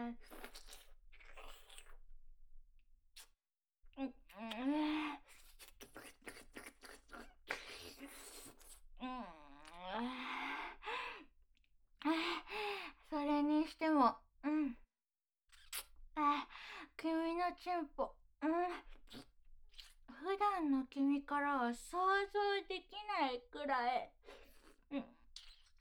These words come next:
あ、たくましいよね。うん。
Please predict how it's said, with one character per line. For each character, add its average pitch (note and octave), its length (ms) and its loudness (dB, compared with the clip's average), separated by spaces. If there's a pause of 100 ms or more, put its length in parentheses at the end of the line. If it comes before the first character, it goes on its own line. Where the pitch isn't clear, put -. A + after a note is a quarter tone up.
(420)
あ、 D4+ 360 2 (440)
た C#4+ 160 -4
く C#4+ 140 2
ま D#4 180 8 (100)
し - 100 -10
い G4 200 6
よ D#4 200 6
ね。 B3+ 440 6 (680)
う - 60 -2
ん。 - 80 -6